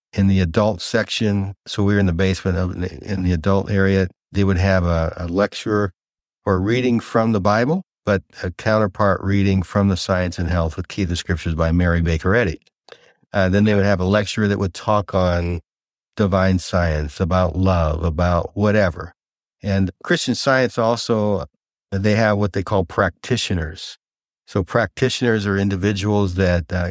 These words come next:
come and pray for you and, you know, to help you overcome whatever issues going on in your body or, or whatever it might be.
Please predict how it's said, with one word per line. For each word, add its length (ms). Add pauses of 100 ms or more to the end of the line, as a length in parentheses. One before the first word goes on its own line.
come 240
and 100
pray 560 (420)
for 400
you 460 (800)
and, 300 (540)
you 140
know, 60
to 120
help 360
you 180
overcome 680
whatever 520
issues 640
going 280
on 200
in 80
your 100
body 480
or, 220
or 320
whatever 400
it 100
might 240
be. 320